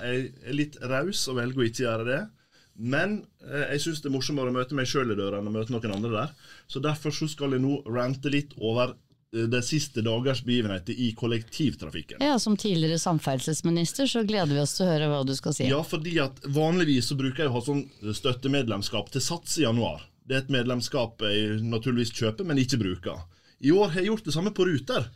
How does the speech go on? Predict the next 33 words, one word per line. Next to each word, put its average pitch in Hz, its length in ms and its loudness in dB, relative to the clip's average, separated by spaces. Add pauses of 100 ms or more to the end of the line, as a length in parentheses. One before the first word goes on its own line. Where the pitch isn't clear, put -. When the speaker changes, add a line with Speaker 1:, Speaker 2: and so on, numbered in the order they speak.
(600)
Speaker 1:
Eh, 147 300 4
men 185 140 0
det 208 80 2
er 226 100 0
ikke 220 140 -6
fordi 247 260 4
at 165 160 0
jeg 175 140 4
ikke 220 180 0
vil 156 240 2
bruke 147 320 4
det, 220 160 2
men 190 140 -2
fordi 202 240 -2
at 156 100 -2
det 175 80 -2
bare 175 200 2
ikke 175 160 2
virker. 233 360 0
Det 196 100 2
er 185 120 0
ingenting 185 580 0
som 123 220 0
kommer. 135 420 0 (920)
Ingen 190 240 4
busser 196 320 2
går 190 160 2
når 170 140 0
de 165 100 -2
skal, 175 300 -2 (100)
ingen 165 240 2
trikker 165 240 2
fungerer. 151 380 0